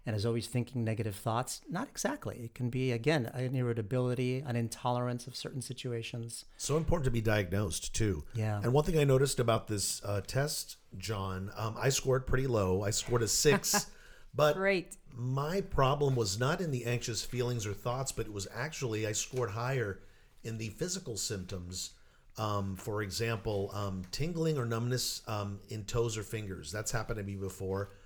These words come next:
Speaker 2: Also tense, tight muscles, headaches, <clears throat> pains in the neck or back. I know I've, I've come here often for the podcast, and Cecile gives me allergy meds or, or, or just pain relievers because, yeah, I've, I've got stress
Speaker 3: Neck
Speaker 2: on
Speaker 3: massage, yeah.
Speaker 2: So that was more my thing. Uh, it wasn't more the thoughts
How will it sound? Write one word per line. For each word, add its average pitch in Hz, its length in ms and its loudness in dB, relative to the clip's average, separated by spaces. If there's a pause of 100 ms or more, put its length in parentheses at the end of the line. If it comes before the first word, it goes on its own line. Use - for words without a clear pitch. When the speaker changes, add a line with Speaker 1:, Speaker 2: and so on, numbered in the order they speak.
(200)
Speaker 2:
Also 135 340 2
tense, 135 400 2
tight 123 320 -2
muscles, 131 640 -2 (380)
headaches, 147 520 4
<clears throat> - 120 0
pains 131 240 0
in 127 80 0
the 117 80 0
neck 117 240 -2
or 117 60 2
back. 107 300 -2
I 107 60 -6
know 110 140 -4
I've, 104 120 -6
I've 101 160 -8
come 117 160 -4
here 113 160 0
often 101 220 0
for 95 140 -2
the 95 80 -2
podcast, 101 580 -2
and 98 100 -6
Cecile 98 340 -2
gives 95 240 0
me 101 120 -2
allergy 98 400 2
meds 98 360 0
or, 87 160 -2 (480)
or, 110 120 2
or 107 140 -2
just 101 280 -4
pain 113 220 2
relievers 110 500 4
because, 107 400 2
yeah, 170 160 4
I've, 117 180 -2
I've 104 80 -6
got 113 160 0
stress 180 220 4
Speaker 3:
Neck 190 100 6
Speaker 2:
on 214 60 4
Speaker 3:
massage, 180 560 4
yeah. - 80 -2
Speaker 2:
So 143 200 6
that 147 200 4
was 233 160 4
more 165 180 2
my 135 220 2
thing. 98 400 -2
Uh, 104 140 -4
it - 80 -6
wasn't 156 240 0
more 151 100 4
the 131 140 4
thoughts - 560 -2